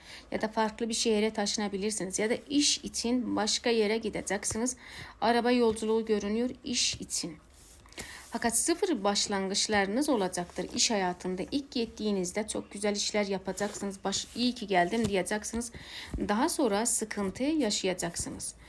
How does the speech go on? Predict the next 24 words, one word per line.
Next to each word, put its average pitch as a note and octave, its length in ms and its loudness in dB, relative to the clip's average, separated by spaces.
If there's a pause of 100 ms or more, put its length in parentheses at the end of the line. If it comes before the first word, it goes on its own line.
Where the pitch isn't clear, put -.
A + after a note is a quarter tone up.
(320)
Sıkıntı C4+ 680 2
şöyle C4+ 460 2
olacaktır. F3+ 760 -4
Bunu A3 200 0
da A#3 100 0
size G3 220 0
anlatayım. F3+ 600 0 (1120)
Çalışabilirsiniz C4 920 2
fakat B3+ 340 -2
gittiğiniz A#3 540 0
yerde G3+ 500 2
bazı A#3 280 2
işleri - 480 2
senede F#3+ 480 0
ya G#3 260 0
da G3+ 40 -4
imzaya G3 680 0
ya G#3+ 260 0
da, G#3+ 200 2 (600)
e, F#3+ 840 4 (100)
kağıda G3 400 2
dökmeyeceksiniz. G#3 1000 0 (100)
Bu A3 40 -6
şekilde F#3 480 -2